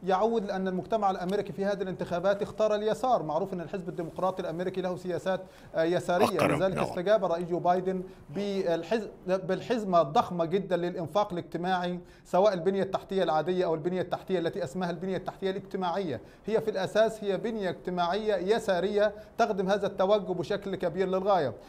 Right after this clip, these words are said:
Speaker 1: رأينا أيضا خسارة الرئيس ماكرون للأغلبية المطلقة في،
Speaker 2: نعم.
Speaker 1: في، في فرنسا بفارق حوالي أربعة وأربعين مقعد. نفس الأمر في بريطانيا. آه، بوريس
Speaker 2: لكن
Speaker 1: جونسون بالمناسبة
Speaker 2: ميلانشون لم
Speaker 1: خسر منذ
Speaker 2: يكسب
Speaker 1: أسبوع،
Speaker 2: أيضا،
Speaker 1: آه، أن
Speaker 2: بما يخول له أن يكون رئيس حكومة.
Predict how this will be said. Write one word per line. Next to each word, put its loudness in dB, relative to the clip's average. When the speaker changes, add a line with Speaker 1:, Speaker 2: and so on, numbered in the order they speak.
Speaker 1:
رأينا 4
أيضا 2
خسارة 4
الرئيس -2
ماكرون 2
للأغلبية 2
المطلقة 2
في، -2
Speaker 2:
نعم. 4
Speaker 1:
في، -4
في -4
فرنسا 0
بفارق 0
حوالي 4
أربعة 4
وأربعين 0
مقعد. 2
نفس 2
الأمر 2
في -2
بريطانيا. 2
آه، 6
بوريس 2
Speaker 2:
لكن 2
Speaker 1:
جونسون 6
بالمناسبة 6
Speaker 2:
ميلانشون 6
لم 8
Speaker 1:
خسر 6
منذ 10
Speaker 2:
يكسب 2
Speaker 1:
أسبوع، 6
Speaker 2:
أيضا، 4
Speaker 1:
آه، 2
أن 2
Speaker 2:
بما 2
يخول 2
له 6
أن 6
يكون 2
رئيس 2
حكومة. -10